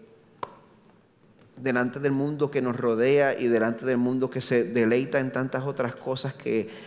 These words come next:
que nosotros po-, eh, podamos, Señor, no solo apuntar nuestros corazones, sino a,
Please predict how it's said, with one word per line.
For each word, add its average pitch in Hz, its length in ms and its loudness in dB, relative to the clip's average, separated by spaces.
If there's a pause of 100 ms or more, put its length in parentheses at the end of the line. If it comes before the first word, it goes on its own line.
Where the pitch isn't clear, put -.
(200)
que 127 140 -2
nosotros 123 500 -4
po-, 143 340 0
eh, 123 400 0
podamos, 139 460 0
Señor, 147 280 -2
no 135 120 -2
solo 139 240 0
apuntar 139 380 -2
nuestros 127 320 -6
corazones, 131 640 -4
sino 117 240 -6
a, - 360 -8